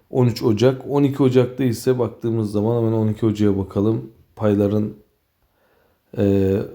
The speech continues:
dört on birlerdeymiş on iki Ocak'ta. Üç seksen beşten, üç yetmiş sekizden başlamış. Üç seksen altı. Şuradan alalım.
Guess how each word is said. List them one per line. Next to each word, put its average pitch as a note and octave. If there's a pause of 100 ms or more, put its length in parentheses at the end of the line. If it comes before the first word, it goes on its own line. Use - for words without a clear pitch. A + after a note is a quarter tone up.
(400)
dört C3
on A2
birlerdeymiş F#2
on A2+
iki G2
Ocak'ta. G2 (100)
Üç C3
seksen G#2
beşten, G#2
üç A#2
yetmiş C3
sekizden G#2
başlamış. G2
Üç -
seksen G#2+
altı. G2 (840)
Şuradan G#2
alalım. F#2+